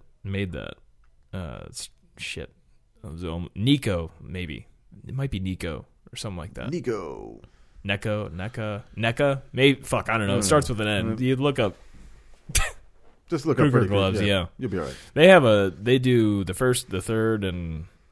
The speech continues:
Speaker 1: I think there's another one that they have. I think they're gonna end up doing them all, but the, I think they might, shit, I don't remember.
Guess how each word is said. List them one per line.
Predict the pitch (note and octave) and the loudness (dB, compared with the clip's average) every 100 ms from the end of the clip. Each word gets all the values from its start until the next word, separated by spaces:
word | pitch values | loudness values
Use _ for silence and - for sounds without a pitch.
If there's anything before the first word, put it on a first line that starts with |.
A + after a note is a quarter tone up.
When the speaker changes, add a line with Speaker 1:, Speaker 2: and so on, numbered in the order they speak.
| - | -20
Speaker 1:
I | |
think | - A#2+ | -18 -12
there's | G2+ F2+ | -10 -10
another | F2+ F#2 F2+ | -8 -8 -8
one | E2+ E2 | -8 -8
that | E2 - | -10 -10
they | F2 | -10
have. | F2 E2 | -8 -8
I | F2+ | -8
think | - | -8
they're | F2+ E2+ | -8 -10
gonna | E2+ F2 | -8 -8
end | E2+ | -8
up | E2 | -6
doing | F2+ E2+ | -6 -6
them | E2 F2 | -6 -6
all, | E2+ E2+ - - | -6 -8 -12 -12
but | F2 - - - _ - - - - - - - | -10 -10 -14 -20 _ -20 -20 -20 -20 -20 -20 -10
the, | F2+ - | -8 -8
I | |
think | F#2+ C#3 | -10 -10
they | D3+ | -8
might, | F2+ F2 - _ _ - | -6 -8 -14 _ _ -14
shit, | - D2 | -12 -12
I | D#2 | -14
don't | C2+ | -16
remember. | A#1+ G1+ | -16 -18